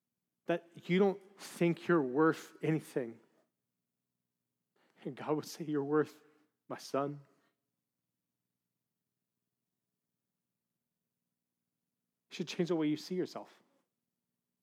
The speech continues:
Not in some kind of self-help way, but in a holy calling kind of way. And friends, as it changes how we see others and see ourselves, it will change how we see God.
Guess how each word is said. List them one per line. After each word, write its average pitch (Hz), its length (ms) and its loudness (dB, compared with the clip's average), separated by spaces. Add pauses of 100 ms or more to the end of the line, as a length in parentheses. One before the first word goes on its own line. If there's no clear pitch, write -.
(580)
Not 190 80 2
in 185 60 2
some 170 160 -2
kind 143 140 -2
of - 80 -10
self-help 147 560 -6
way, 185 200 -4 (1600)
but 156 100 0
in 165 140 4
a 156 40 4
holy 185 360 2
calling 143 440 -4
kind 104 200 -10
of 95 80 -16
way. 98 120 -18 (2250)
And 160 100 2
friends, 165 240 4 (100)
as 185 300 4
it 190 160 2
changes 170 460 2
how 165 100 0
we 151 80 0
see 160 220 -6
others 165 320 2
and 156 100 -2
see 165 140 -2
ourselves, 135 340 0
it 160 100 0
will 170 380 4
change 170 400 0
how 139 240 -2
we 131 180 -4
see 123 280 -10
God. - 360 -16